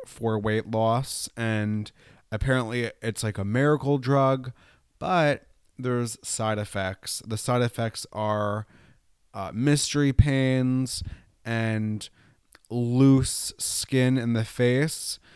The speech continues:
So I was watching a video about this. It's called Ozempic face. So basically, you're supposed to take low doses of this drug, and then you start to lose weight.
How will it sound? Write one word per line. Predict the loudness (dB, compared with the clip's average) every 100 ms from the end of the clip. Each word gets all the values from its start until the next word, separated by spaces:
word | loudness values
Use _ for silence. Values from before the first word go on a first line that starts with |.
| -20
So | -4 4 4
I |
was | 4
watching | 2 0 0 0
a |
video | 0 2 4 6 6 4 0
about | 0 -2 -2
this. | -6
It's | -6 -4
called | -2 -2
Ozempic | -2 0 0 2 0 -2
face. | -2 0 0 -2 -10 -12 -20 -20 -10
So | -2 2
basically, | 4 2 -2 -2 0 2 0 -2 -8 _ _ _ _ _ _ _ _ _ _ 0
you're | 0
supposed | 0 -2 -2 -2 -2
to | 0 0 -2 _ _ _ -14
take | -4 -2 -2 -2
low | 2 4 6 6
doses | 4 4 2 0
of | 0 2
this | -2
drug, | 0 4 4 4 0 -10 _ -6
and | 0
then | 2 2
you | 2 0
start | -2 -2 -4 -6
to | -10
lose | -4 -4 -2
weight. | 2 6 6